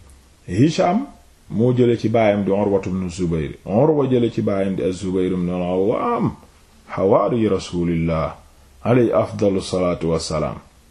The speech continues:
Hmm? Luy wane ne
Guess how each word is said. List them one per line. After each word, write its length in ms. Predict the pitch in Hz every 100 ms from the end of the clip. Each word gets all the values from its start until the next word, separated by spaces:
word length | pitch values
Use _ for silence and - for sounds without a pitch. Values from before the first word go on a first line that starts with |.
| _ _ _ - - -
Hmm? 440 | 92 131 165 196 208 - - _ - _ - - - _ _ _ - - - - - - - _ _ - _ _ _ -
Luy 220 | 95 131
wane 300 | 131 120 110
ne 180 | 110